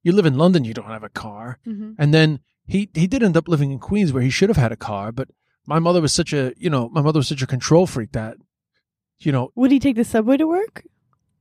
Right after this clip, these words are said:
Speaker 1: Yeah, but she would drop him to the subway
Speaker 2: Mm.
Speaker 1: or drop him to the, you know, whatever. He had a few, few different,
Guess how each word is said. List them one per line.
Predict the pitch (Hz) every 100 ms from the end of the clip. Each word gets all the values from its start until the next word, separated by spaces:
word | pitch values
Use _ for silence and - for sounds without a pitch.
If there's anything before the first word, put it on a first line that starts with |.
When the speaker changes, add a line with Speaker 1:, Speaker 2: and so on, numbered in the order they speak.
| _ _
Speaker 1:
Yeah, | 147
but | 131 -
she | 165
would | 143
drop | 151 143
him | 139
to | 135
the | 127
subway | - 131 120 113 107
Speaker 2:
Mm. | 185 185 185
Speaker 1:
or | 156
drop | 139 143 139
him | 143
to | 127 123
the, | 120 117 120 -
you | 165
know, | 139
whatever. | 139 151 151
He | 131 156
had |
a | 147
few, | - 185 143 - _ _ _
few | - 156
different, | 131 147 - 123